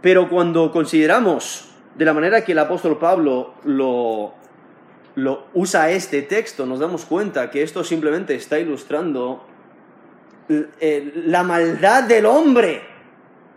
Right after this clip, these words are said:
Y lo que David afirma es la declaración de Dios de que el hombre es necio. Y ese término necio se refiere a alguien que es fatuo, sin entendimiento.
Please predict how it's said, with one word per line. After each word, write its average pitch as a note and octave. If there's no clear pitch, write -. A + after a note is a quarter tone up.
Y F#3
lo F3+
que E3
David E3
afirma E3
es -
la D#3+
declaración D3
de C#3
Dios C#3+
de C#3
que C#3+
el C3
hombre F3+
es D#3+
necio. D3
Y D3+
ese F3
término G#3
necio E3+
se D3+
refiere D#3+
a F#3+
alguien G#3
que F3+
es F#3
fatuo, G3+
sin C4+
entendimiento. F3+